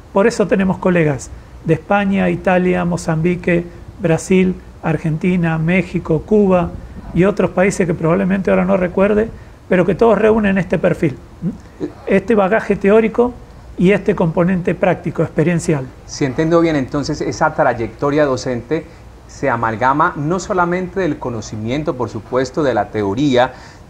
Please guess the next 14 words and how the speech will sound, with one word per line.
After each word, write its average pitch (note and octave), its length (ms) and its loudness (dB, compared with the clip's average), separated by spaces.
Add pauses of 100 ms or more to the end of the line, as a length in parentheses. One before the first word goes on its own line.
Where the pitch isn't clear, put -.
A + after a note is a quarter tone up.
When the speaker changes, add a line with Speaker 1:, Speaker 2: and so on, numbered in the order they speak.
(180)
Speaker 2:
de A#2+ 240 -2
la B2+ 100 4
academia D3 540 2
como A#2+ 220 -2
tal, D#3+ 160 2
sino C3 280 -2
del C3+ 120 -2
componente A2+ 560 -2
práctico, G#2+ 420 -4
¿es G2+ 100 -6
correcto? D#3+ 380 -4 (320)
Speaker 1:
Sí, G3+ 300 2
es G3+ 100 0
correcto. F#3 520 0